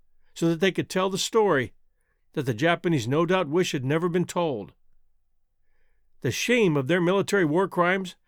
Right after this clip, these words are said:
committed through the Pacific and Southeast Asia during World War Two is no doubt too great a burden for them to accept,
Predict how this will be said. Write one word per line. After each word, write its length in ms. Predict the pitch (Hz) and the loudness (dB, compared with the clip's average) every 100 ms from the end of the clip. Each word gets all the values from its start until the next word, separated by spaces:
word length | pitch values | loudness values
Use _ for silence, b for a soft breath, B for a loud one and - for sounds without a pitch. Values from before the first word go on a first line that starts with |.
| - | -14
committed 440 | - 135 180 175 - | -4 0 2 0 0
through 160 | 208 | -2
the 80 | 196 | -2
Pacific 580 | 175 143 196 202 196 - - | -4 0 0 2 0 -4 -2
and 220 | 175 180 | 0 0
Southeast 520 | - 190 185 196 175 | -2 -4 -2 -4 2
Asia 360 | 185 143 123 104 _ | 4 4 0 -4 _
during 240 | 151 143 131 | -2 0 2
World 160 | 160 | 2
War 180 | 143 156 | 2 0
Two 380 | - 180 208 196 _ _ _ _ _ - | 2 0 0 -4 _ _ _ _ _ -6
is 200 | - 120 | -2 2
no 180 | 143 202 | 6 6
doubt 300 | 190 196 - | 6 4 2
too 120 | 233 | 2
great 220 | 185 214 | 6 6
a 60 | 190 | 6
burden 380 | 151 214 175 143 | 2 2 2 0
for 120 | 156 | 0
them 160 | 160 135 | 0 0
to 120 | 156 | -2
accept, 360 | - - 170 | -2 -2 -2